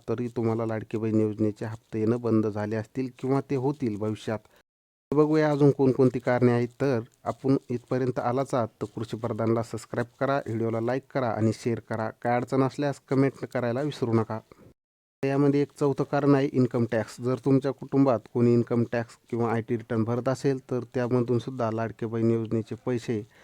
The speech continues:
बऱ्याचशा लाभार्थ्यांचे बंद झाले आहेत किंवा ज्यांना चालू आहेत त्यांचे केवायसी दरम्यान ते खाते बंद केले जातील, याची माहिती तुम्हाला असणं गरजेचे आहे. तर मित्रांनो, अशी होती आजची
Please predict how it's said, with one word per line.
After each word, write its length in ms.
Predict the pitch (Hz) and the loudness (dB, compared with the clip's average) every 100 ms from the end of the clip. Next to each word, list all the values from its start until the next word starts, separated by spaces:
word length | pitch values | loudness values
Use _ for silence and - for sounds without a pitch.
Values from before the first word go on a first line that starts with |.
| - _ 123 | -20 _ -4
बऱ्याचशा 400 | 123 127 - 131 | -2 -2 -2 0
लाभार्थ्यांचे 600 | 127 117 110 117 113 120 | 0 0 -4 -2 -2 0
बंद 240 | 135 135 | 2 2
झाले 240 | 127 127 | 2 -2
आहेत 80 | 135 - - | -4 -8 -2
किंवा 280 | 147 123 107 - - _ | 2 2 0 -10 -20 _
ज्यांना 240 | 123 127 127 | 0 2 2
चालू 300 | - 139 139 | 0 0 2
आहेत 160 | 135 - | 0 0
त्यांचे 240 | 127 120 | -2 -2
केवायसी 460 | 120 127 123 123 127 | -2 -2 -2 -2 -4
दरम्यान 340 | 123 120 123 | -4 0 0
ते 240 | 131 123 135 - - _ | 0 -2 -4 -8 -20 _
खाते 260 | - 113 117 | -12 -6 -2
बंद 280 | 120 123 | 0 0
केले 300 | 127 131 123 | 0 -2 -2
जातील, 320 | 110 110 127 143 _ | -2 -2 -4 -8 _
याची 360 | - 117 - 120 | -4 -4 -2 0
माहिती 360 | 117 113 - 123 - | 2 0 -2 -8 -8
तुम्हाला 320 | 117 110 120 - | -8 -6 -6 -10
असणं 240 | 127 131 110 | -8 -4 -4
गरजेचे 360 | 117 110 113 117 | -4 -6 -8 -6
आहे. 120 | 117 - - - - _ - | -6 -8 -16 -20 -20 _ -4
तर 140 | 139 | 2
मित्रांनो, 420 | 147 147 160 151 | 2 2 4 4
अशी 200 | 131 131 | 4 2
होती 240 | 143 139 143 | 0 0 0
आजची 380 | 139 - 151 | -2 -2 -2